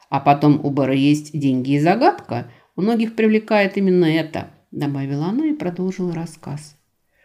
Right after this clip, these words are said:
После приключившейся жуткой истории семья уехала из Москвы.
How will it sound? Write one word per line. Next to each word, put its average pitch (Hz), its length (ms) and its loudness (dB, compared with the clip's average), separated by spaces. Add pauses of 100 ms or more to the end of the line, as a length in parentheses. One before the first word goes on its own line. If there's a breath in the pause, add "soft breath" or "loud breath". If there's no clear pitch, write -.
(220)
После 302 300 2
приключившейся 226 880 -2
жуткой 190 380 2
истории 175 540 2
семья 196 420 0
уехала 202 420 -2
из 123 140 -6
Москвы. 123 640 -6